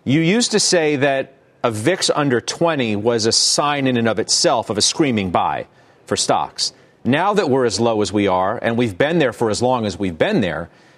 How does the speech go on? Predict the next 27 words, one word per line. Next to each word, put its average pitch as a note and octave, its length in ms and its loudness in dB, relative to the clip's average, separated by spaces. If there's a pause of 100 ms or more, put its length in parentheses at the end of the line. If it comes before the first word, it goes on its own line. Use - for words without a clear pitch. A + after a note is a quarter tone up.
(140)
I'm A#2 140 0
wondering C#3+ 340 0
now F#3 220 0
whether B2+ 200 2
you A2+ 120 0
think B2 240 -2
it's A#2 120 -2
a A2 60 0
sign B2 300 0
of A#2 140 -2
a A#2+ 40 2
reversal A#2+ 500 0
of D#2+ 120 -4
that, F#2 280 0
whether A#2+ 300 2
it A#2 200 -2
is E3 200 2
a F3 60 2
sign C3+ 300 0
of - 100 -8
too F#3 160 0
much D#3+ 180 -2
complacency A2 840 -2 (320)
and B2 140 0
too F3+ 200 0
much, D#3 360 0
uh, C3 180 0